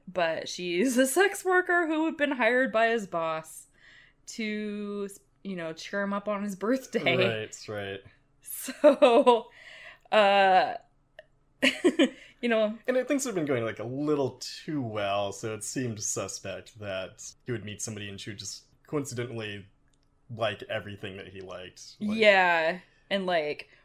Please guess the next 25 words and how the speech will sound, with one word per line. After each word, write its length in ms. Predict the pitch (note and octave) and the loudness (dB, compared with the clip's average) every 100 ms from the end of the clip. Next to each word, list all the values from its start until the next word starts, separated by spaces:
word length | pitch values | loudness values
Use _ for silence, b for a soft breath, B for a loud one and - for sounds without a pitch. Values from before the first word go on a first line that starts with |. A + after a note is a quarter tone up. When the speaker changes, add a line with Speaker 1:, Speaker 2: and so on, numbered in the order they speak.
| _ | _
Speaker 1:
would 180 | A#3 A3+ | -2 -2
be 180 | G#3+ G3+ | 0 -4
so 300 | - G#3 F#3+ | -2 0 2
willing 300 | F#3 F3 F3 | 2 -2 -4
to 120 | G3 | -10
just, 160 | E3+ - | -8 -6
like, 160 | E3 | -6
"Let's 160 | E3+ - | -8 -8
go, 360 | D#3+ G#2 G#2 - | -6 -4 -6 -8
let's 160 | A3+ - | -10 -8
go 160 | - - - | -14 -16 -2
fuck." 320 | A#2 - - - _ _ _ _ _ _ | -2 -2 -10 -20 _ _ _ _ _ _
She'd 60 | A#2 | -6
be 60 | A3+ | -4
Speaker 2:
Immediately. 240 | G3+ A3 A3+ | -2 -2 0
Speaker 1:
so, 200 | G#3+ F#3 | 0 2
like, 280 | E3 E3 | 0 -4
"D 180 | E3 F3+ | -8 -8
T 240 | F3 F#3+ D#3+ | -8 -4 -2
F" 340 | E3 D#3 - - | 0 -4 -8 -10
Speaker 2:
Yeah, 160 | A2+ - | -4 -2
Speaker 1:
immediately. 540 | - E3 - D#3+ D#3+ E3 | 0 -2 -4 -6 -8 -10
Speaker 2:
right. 300 | G#2 G2 F#2+ - - | -8 -6 -6 -10 -16
Speaker 1:
So, 920 | - - - C4 B3 A#3+ A3 G#3 G#3 B B B B _ | -10 -8 4 6 6 4 2 2 -4 B B B B _
um, 640 | G#3+ G3+ G3 F#3 F3 F3+ | 2 6 6 4 0 -6